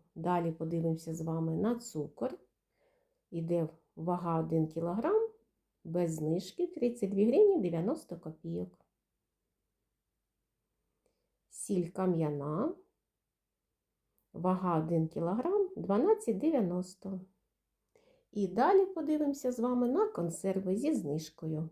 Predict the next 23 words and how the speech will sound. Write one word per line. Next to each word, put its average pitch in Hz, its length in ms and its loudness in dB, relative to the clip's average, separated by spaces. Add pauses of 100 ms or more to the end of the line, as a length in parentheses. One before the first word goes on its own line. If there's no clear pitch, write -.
Червона 185 540 2
квасоля 262 640 0
з 196 100 0
м'ясом 170 460 -4
індички, 147 760 -6 (420)
триста 196 420 0
двадцять 160 560 -4
п'ять 156 280 -4
грамів, 370 500 4
п'ятдесят 170 560 -4
дві 196 240 2
гривні 392 340 8
дев'яносто 220 480 0
копійок. 185 600 -10 (2250)
Шпроти 175 680 -2
від 240 180 0
своєї 247 300 6
лінії, 233 720 0
сто - 340 0
шістдесят 160 640 -4 (120)
грамів, 349 540 2
сорок 370 400 -2
дев'ять. 170 580 -6